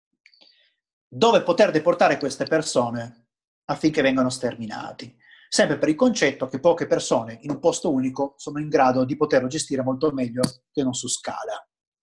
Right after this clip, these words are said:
Il centro operativo di tutto questo è la città di Lublino.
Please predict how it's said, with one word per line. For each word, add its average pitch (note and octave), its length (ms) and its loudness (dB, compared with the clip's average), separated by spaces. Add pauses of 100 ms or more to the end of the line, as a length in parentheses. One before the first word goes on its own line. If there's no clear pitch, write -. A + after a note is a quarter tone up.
(1160)
Il E3+ 120 -4
centro D4 240 2
operativo G#3+ 400 2
di G3+ 80 2
tutto F3+ 180 -8
questo B3 300 0
è D#3+ 60 2
la D3 80 -4
città - 240 -8
di D3+ 100 -8
Lublino. C#3 680 -4